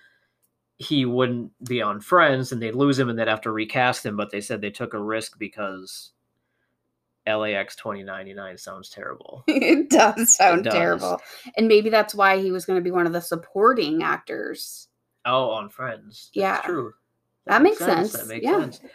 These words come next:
Speaker 1: Uh, I'm gonna be honest, I kinda wanna see an episode of L A X twenty-one, just
Speaker 2: <laughs>
Speaker 1: because it's so, like, what?
Speaker 2: Right.
Speaker 1: One of those, like,
Speaker 2: You
Speaker 1: what
Speaker 2: know
Speaker 1: were they
Speaker 2: who
Speaker 1: thinking?
Speaker 2: else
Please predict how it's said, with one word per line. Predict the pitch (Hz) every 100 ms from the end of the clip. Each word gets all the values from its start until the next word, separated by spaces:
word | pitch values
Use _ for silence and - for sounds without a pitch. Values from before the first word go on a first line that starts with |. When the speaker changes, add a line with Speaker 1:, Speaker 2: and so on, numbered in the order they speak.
| - - _ -
Speaker 1:
Uh, | 113 110
I'm | 131 156
gonna | 202
be | 160 151
honest, | 156 165 165 -
I | 127
kinda | - 135 127 123
wanna | 117 110
see | 110 120
an | 104
episode | 104 107 104 87 85 76
of | 80 _ -
L | 87 64
A | 60 -
X | _ -
twenty-one, | - - - - - _ _
just | - 156 -
Speaker 2:
<laughs> | 440
Speaker 1:
because | - 427 - 381 339
it's | -
so, | - - -
like, | - - -
what? | 285 285 - _ _ -
Speaker 2:
Right. | 196 185 165 -
Speaker 1:
One | 123 120
of |
those, | 120 120 113
like, | 113 113 - - _ _ _ _ _ _ _ _ _ -
Speaker 2:
You | 220 247
Speaker 1:
what | 262
Speaker 2:
know |
Speaker 1:
were | 254
they | 277
Speaker 2:
who | -
Speaker 1:
thinking? | -
Speaker 2:
else | 233 277 214 220 - - -